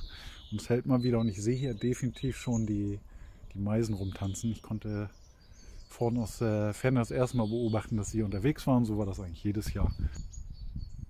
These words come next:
Da oben sind sie. Na gut, aber was viel wichtiger ist, ist der Teil hier unten.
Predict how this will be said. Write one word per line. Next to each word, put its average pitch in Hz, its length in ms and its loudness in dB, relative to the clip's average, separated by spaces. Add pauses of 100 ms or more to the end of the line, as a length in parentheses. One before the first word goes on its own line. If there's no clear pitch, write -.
(160)
Da 113 120 0
oben 117 360 2
sind 131 200 4
sie. 143 240 4 (920)
Na 165 120 10
gut, 156 300 8
aber 127 260 4
was 131 160 4
viel 123 160 2
wichtiger 113 400 4
ist, 104 160 -2
ist - 220 -4
der 104 100 -2
Teil 107 180 -2
hier 101 240 0
unten. 131 320 2